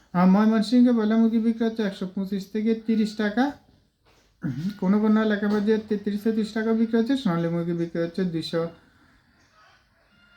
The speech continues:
দুইশো চল্লিশ থেকে দুইশো পঞ্চান্ন টাকা। আর সুন্দরবনে ব্রয়লার মুরগি বিক্রি হচ্ছে একশো চল্লিশ থেকে পঁয়তাল্লিশ টাকা, সরি, সুন্দরবনে ব্রয়লার মুরগি বিক্রি হচ্ছে একশো তিরিশ থেকে পঁয়ত্রিশ টাকা, সোনালী মুরগি বিক্রি হচ্ছে দুইশো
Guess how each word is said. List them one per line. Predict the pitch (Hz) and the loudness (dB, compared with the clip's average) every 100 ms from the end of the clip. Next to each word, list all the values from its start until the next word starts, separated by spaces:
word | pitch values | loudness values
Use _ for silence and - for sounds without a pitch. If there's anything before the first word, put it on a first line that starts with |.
| _ _ | _ _
দুইশো | 170 196 196 202 | 0 0 2 2
চল্লিশ | 214 202 190 190 | 2 4 2 0
থেকে | 240 254 | 2 4
দুইশো | 196 180 180 175 - | 4 0 -2 -6 -4
পঞ্চান্ন | 190 180 175 170 | -2 0 0 0
টাকা। | 139 120 - 120 - - _ _ _ _ _ _ _ _ | -2 -4 -4 -8 -8 -18 _ _ _ _ _ _ _ _
আর | 180 180 | 0 2
সুন্দরবনে | - 220 240 262 262 247 | 4 4 6 6 6 6
ব্রয়লার | 220 226 | 4 6
মুরগি | 240 233 233 | 6 6 4
বিক্রি | 240 233 240 | 2 2 0
হচ্ছে | 233 220 | 0 -2
একশো | 190 - 196 | -2 -4 -6
চল্লিশ | 190 196 196 190 | -4 -4 -2 -4
থেকে | 214 214 226 | -4 -4 -2
পঁয়তাল্লিশ | 220 208 208 214 220 | -2 -4 0 0 0
টাকা, | 240 233 226 220 170 - | 0 2 0 -2 -8 -2
সরি, | 190 208 226 | 0 2 0
সুন্দরবনে | 214 208 220 226 233 | 2 2 4 4 4
ব্রয়লার | 220 202 | 4 2
মুরগি | 214 214 220 | 2 4 4
বিক্রি | 226 226 | 2 2
হচ্ছে | 226 226 | 0 0
একশো | 190 185 | 0 -2
তিরিশ | 185 202 190 | -2 -2 -2
থেকে | 226 226 | 0 0
পঁয়ত্রিশ | 214 214 220 233 | 0 0 2 0
টাকা, | 262 277 | 0 -2
সোনালী | 262 196 180 | 2 2 2
মুরগি | 180 175 185 | 0 0 0
বিক্রি | 180 - | -2 -4
হচ্ছে | 180 208 | -4 -2
দুইশো | 185 165 160 165 | -4 -4 -4 -4